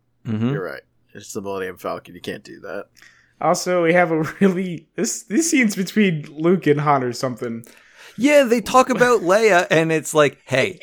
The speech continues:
Speaker 1: do you think a princess would ever go for a guy like me?" And
Speaker 3: No.
Speaker 1: Luke just immediately cuts him off. No.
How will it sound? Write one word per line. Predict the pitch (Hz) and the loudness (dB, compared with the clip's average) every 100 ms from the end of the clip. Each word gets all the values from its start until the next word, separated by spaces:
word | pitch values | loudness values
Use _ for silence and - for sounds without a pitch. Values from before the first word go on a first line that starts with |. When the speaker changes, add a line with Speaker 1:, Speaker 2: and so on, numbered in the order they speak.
| - | 0
Speaker 1:
do | 131 | 2
you | 147 | 2
think | 151 175 165 | 4 4 4
a | 151 | 0
princess | - 156 156 180 - | 4 2 4 0 2
would | 139 | 2
ever | 147 143 | 2 2
go | 147 - | 0 2
for | 147 | 0
a | 127 | 0
guy | 139 135 | 2 2
like | 131 131 131 | 2 -2 -4
me?" | 123 123 143 147 - | -6 -2 -2 -4 -6
And | 135 127 | -4 -2
Speaker 3:
No. | 135 139 131 | -4 -2 -2
Speaker 1:
Luke | 135 156 | 0 0
just | - 151 180 | 4 2 2
immediately | 160 165 165 160 | 2 4 4 2
cuts | - 139 - | 0 -4 -2
him | 143 | -2
off. | 117 107 | -2 -2
No. | 156 156 143 | 0 2 2